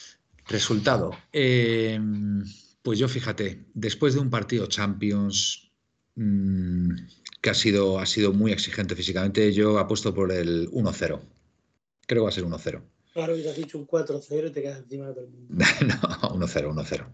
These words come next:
Speaker 1: Creo que va a ser un partido difícil. A ver, estamos hablando del actual colíder también,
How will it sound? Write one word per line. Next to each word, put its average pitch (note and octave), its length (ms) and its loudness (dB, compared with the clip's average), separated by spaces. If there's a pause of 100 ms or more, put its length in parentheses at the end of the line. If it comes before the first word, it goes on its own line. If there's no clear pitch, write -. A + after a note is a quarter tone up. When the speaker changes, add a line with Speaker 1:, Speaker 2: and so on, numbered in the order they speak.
(640)
Speaker 1:
Creo F2+ 140 6
que G#2 60 6
va G#2+ 60 8
a G2+ 40 4
ser A2+ 120 2
un G2 60 0
partido F2+ 640 0
difícil. G2+ 760 -4
A D2 80 -8
ver, F2 120 -4
estamos E2+ 320 -6
hablando F#2 260 2
del F2+ 460 4
actual F2+ 460 2
colíder F2 480 4
también, E2 460 -4